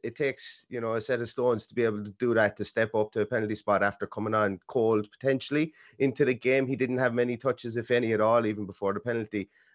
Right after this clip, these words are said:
And, uh, you know, yeah, it would have been good for Ollie Watkins maybe to get stand up to it and take it, but I don't care who takes it as long as it goes in. If we bring up our goalkeeper and take it,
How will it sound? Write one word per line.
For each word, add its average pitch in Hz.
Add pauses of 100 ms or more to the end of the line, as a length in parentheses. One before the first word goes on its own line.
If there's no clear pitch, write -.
And, 107 (180)
uh, 101 (260)
you 127
know, 113 (300)
yeah, 123
it 127
would 120
have 104
been 117
good 131
for 131
Ollie 117
Watkins 120
maybe 117
to 117
get 113
stand 117
up 107
to 127
it -
and 101
take 117
it, 117
but 117
I 123
don't 123
care 123
who 110
takes 110
it 95
as 98
long 101
as 101
it 101
goes 98
in. 98
If -
we 113
bring 110
up 120
our 123
goalkeeper 120
and 117
take 123
it, 117